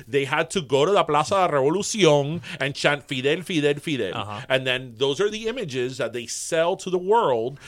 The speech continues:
Speaker 1: to show
Speaker 2: How much
Speaker 1: that,
Speaker 2: they love
Speaker 1: how
Speaker 2: him.
Speaker 1: much they love him.
Speaker 2: When you're
Speaker 1: Right?
Speaker 2: being forced.
Speaker 1: Right. And you live in a country,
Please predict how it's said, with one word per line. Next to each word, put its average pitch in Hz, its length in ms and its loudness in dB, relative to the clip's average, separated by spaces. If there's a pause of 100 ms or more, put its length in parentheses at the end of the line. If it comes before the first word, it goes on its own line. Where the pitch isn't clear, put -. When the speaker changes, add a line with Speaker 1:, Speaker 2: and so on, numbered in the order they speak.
(140)
Speaker 1:
to 151 140 -4
show 180 800 0
Speaker 2:
How 147 80 -2
much 127 140 -2
Speaker 1:
that, 139 60 4
Speaker 2:
they 127 80 4
love 107 220 0
Speaker 1:
how 165 80 4
Speaker 2:
him. 151 60 0
Speaker 1:
much 147 180 -4
they 147 120 -2
love 113 240 0
him. 82 320 -16
Speaker 2:
When 117 240 -4
you're 147 100 4
Speaker 1:
Right? 151 60 4
Speaker 2:
being 143 140 -2
forced. 98 320 -6
Speaker 1:
Right. 131 180 2 (100)
And 139 220 -6
you 143 100 -4
live 190 220 0
in 220 80 -4
a 190 80 -4
country, 165 580 -6